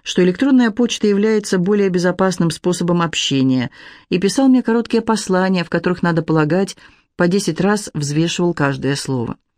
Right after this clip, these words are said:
Мои ответы, требовавшие бесконечных сеансов мозгового штурма с Николай и Катрин, были столь же продуманны и укрепляли меня в мысли, что возобновление диалога в принципе возможно. Я спрашивала себя всякий раз,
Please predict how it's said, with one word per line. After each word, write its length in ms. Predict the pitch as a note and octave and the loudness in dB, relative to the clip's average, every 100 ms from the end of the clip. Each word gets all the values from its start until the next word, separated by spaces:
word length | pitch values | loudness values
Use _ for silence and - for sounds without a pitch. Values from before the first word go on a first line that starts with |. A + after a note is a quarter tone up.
| _ _ _ - | _ _ _ 0
Мои 220 | D#3+ E3 | 2 4
ответы, 460 | D#3+ D#3+ G#3 F#3+ C#3 | 2 2 0 0 -2
требовавшие 640 | E3 D#3+ D3+ D3 - D3+ | 0 2 2 0 0 0
бесконечных 720 | C#3+ C#3 D#3 E3 E3+ - C3+ | 0 -2 0 0 0 -2 -4
сеансов 480 | - D3 C#3 C3+ - - - _ | 0 0 2 -2 -8 -18 -20 _
мозгового 540 | D#3 C#3 D#3 D3 C#3+ | 0 2 2 2 0
штурма 440 | C3+ - G3+ D#3 B2+ | -2 -4 0 0 0
с 120 | - | 0
Николай 400 | D#3 D3+ C#3+ B2 | 0 2 0 0
и 20 | |
Катрин, 500 | C3+ D3+ G#3 A3 G#3 - _ _ - - | -2 0 2 0 0 -6 _ _ -20 -2
были 200 | C4+ A3+ | 0 0
столь 240 | - F#3 | 2 0
же 120 | D#3+ | 0
продуманны 680 | D#3+ E3+ E3+ G#3+ G3 F#3 F3 - _ | 0 0 2 2 2 2 0 -6 _
и 120 | G3 | 0
укрепляли 560 | G3 F#3 F3+ G#3 G3+ E3+ | 2 0 0 2 2 2
меня 260 | E3 D#3 | 2 0
в 80 | C#3+ | 0
мысли, 400 | D#3+ G3 G3 D3+ | 2 2 0 -2
что 340 | - D#3+ D3+ - | 0 0 0 0
возобновление 800 | D3+ D3+ C#3 D3 C#3 D3 D3 C3+ | 0 2 2 2 2 2 2 0
диалога 640 | C3 G#2+ C#3+ A3 F#3+ F#3 - _ _ | 0 0 0 2 0 -2 -10 _ _
в 80 | |
принципе 460 | - C#4 B3 - F#3+ | -2 2 2 0 0
возможно. 680 | E3+ D3 C#3+ B2 B2 C3 - _ _ _ _ _ _ _ _ _ _ | 2 2 2 0 -2 -6 -10 _ _ _ _ _ _ _ _ _ _
Я 160 | F3+ F3 | -2 -2
спрашивала 500 | - G3 D#3+ D3 D#3 | 0 0 0 0 0
себя 240 | D#3 C3 | 0 -2
всякий 340 | - D#3+ D3+ D3+ | 0 -2 0 2
раз, 300 | E3+ E3 | 2 0